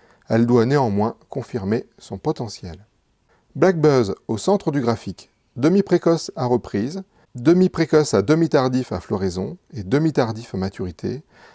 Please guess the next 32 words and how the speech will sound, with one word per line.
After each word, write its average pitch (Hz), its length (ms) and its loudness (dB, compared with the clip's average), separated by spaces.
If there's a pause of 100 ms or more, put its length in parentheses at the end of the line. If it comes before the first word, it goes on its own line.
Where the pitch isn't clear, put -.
a 110 100 0
présenté 180 460 2
un 101 120 0
beau 175 160 2
potentiel 123 640 0 (140)
à - 80 -6
l'inscription 120 560 -4
C 120 140 -2
T 104 160 -4
P 104 120 -4
S 127 280 -2
en 107 100 -12
deux 113 140 0
mille 127 120 -4
dix-neuf. 101 540 -8 (520)
Elle 113 80 -2
se 139 120 -2
fait 175 140 2
remarquer 139 680 2 (120)
par 95 140 -6
ce - 120 -6
bon 127 240 0
comportement 120 720 -2
vis-à-vis 113 360 0
des 98 180 0
insectes 143 420 -6 (140)
et 113 60 -4
du 120 100 -8
foma. 98 320 -8 (440)
L 180 200 6
G 170 360 4 (380)
Aviron. 143 440 2